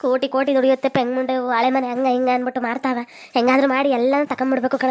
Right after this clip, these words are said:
ಸುಮ್ನೆ ಬಿಡಕ್ ಹೋಗ್ಬಾರ್ದು. ನಮ್ಮ ಹೆಸ್ರಿಗೆ ಮಾಡ್ಸ್ಕೊಂಡು ಆಮ್ಯಾಗ ಐತಿ. ಆ,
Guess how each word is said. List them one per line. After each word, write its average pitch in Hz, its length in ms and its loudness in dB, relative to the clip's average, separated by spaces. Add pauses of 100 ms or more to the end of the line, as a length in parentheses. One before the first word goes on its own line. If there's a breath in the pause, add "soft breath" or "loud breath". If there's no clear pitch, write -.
ಸುಮ್ನೆ 277 200 0
ಬಿಡಕ್ 254 240 -2
ಹೋಗ್ಬಾರ್ದು. 240 340 -2 (420 loud breath)
ನಮ್ಮ 240 120 -2
ಹೆಸ್ರಿಗೆ 254 240 -4
ಮಾಡ್ಸ್ಕೊಂಡು 262 640 0
ಆಮ್ಯಾಗ 226 240 -2
ಐತಿ. 233 280 -4 (260 soft breath)
ಆ, 254 40 0